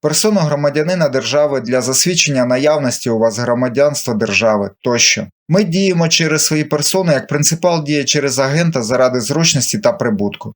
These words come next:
В комерційному праві є два основні варіанти відносин між принципалом та агентом. Суть стосунків проста. Уявіть: ви приїздите у нове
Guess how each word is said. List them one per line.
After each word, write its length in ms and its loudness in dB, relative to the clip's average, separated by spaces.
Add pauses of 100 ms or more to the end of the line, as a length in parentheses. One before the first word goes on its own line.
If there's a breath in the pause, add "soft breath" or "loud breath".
(120)
В 120 -20
комерційному 760 0
праві 340 0
є 160 -2
два 260 0
основні 360 -2
варіанти 460 0
відносин 540 0
між 180 0
принципалом 760 -2
та 100 -4
агентом. 760 -4
Суть 280 2
стосунків 640 0
проста. 640 -2
Уявіть: 580 -2
ви 220 0
приїздите 640 -2
у 140 0
нове 300 0